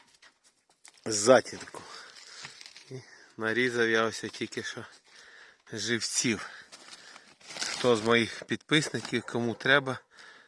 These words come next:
звертайтеся. Нарізав Fuji Fubrax, е, Луна, Pink Lady, Gold Rush і абрикос сорт Пріце. Ну, так що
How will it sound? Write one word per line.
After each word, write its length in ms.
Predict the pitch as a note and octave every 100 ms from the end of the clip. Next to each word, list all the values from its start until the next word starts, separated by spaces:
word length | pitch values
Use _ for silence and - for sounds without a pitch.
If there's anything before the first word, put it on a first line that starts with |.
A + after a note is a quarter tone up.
| _ -
звертайтеся. 920 | A2 B2 A#2+ - G2 F#2 - - G#2
Нарізав 600 | A2 A#2+ A#2 A2 G2 -
Fuji 400 | C3 G#2+ A2 -
Fubrax, 600 | C3+ B2+ E3 D#3+ - - _ - - - - _ _ -
е, 200 | G#2+ G#2
Луна, 640 | G#2+ A2 A2 A2 A#2+ D3 - - _ _ _ _ _ _ _ _ _
Pink 340 | A#2 A2 - A2
Lady, 520 | G#2 G#2 A#2+ D3 C#3 - _ _ _
Gold 400 | G#2 G2 G2+ G2+
Rush 580 | G2+ G#2+ B2+ D3 - - - -
і 400 | A2 A#2+ C3 C#3+ D3
абрикос 580 | G#2 G#2 G#2+ - B2 -
сорт 400 | - A2+ - -
Пріце. 540 | A2+ G2 - F2+ F2 - - - _ _ _ _ _ _ _ _ _ _
Ну, 200 | A2+ A2+ -
так 240 | A2 G#2+
що 280 | - -